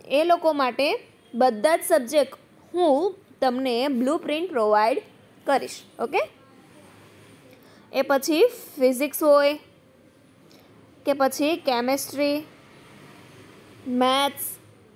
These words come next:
યા તો પછી તમારી બાયો, તો બધા સબ્જેક્ટનું હું અહીંયા તમને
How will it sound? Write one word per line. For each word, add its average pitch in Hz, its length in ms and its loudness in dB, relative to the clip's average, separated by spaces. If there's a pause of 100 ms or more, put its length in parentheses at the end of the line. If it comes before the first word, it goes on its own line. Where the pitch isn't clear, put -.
(720)
યા 247 160 2
તો 269 180 0
પછી 269 360 -2
તમારી 240 480 2 (360)
બાયો, 214 420 0 (640)
તો 320 120 0
બધા 240 400 0
સબ્જેક્ટનું 277 640 0
હું 311 240 2
અહીંયા 269 240 0
તમને 254 440 -2